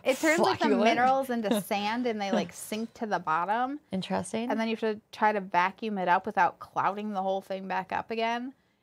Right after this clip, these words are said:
Speaker 1: It's, it's been crazy.
Speaker 2: That seems like a lot of work.
Speaker 1: I had no clue.
Speaker 2: You know, your mom has a pool. You could just go to her house.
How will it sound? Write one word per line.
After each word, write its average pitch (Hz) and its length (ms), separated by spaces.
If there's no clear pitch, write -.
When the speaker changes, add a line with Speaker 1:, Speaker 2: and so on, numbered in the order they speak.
Speaker 1:
It's, 247 180
it's 208 200
been 359 180
crazy. 196 380
Speaker 2:
That 208 160
seems 269 240
like 311 120
a 262 60
lot 165 200
of - 80
work. - 360
Speaker 1:
I 247 120
had 320 120
no 208 300
clue. - 440
Speaker 2:
You 202 120
know, 214 80
your 202 120
mom 190 240
has 170 180
a - 40
pool. 165 220
You 165 100
could 170 100
just 175 140
go 156 80
to 151 80
her 151 140
house. 165 480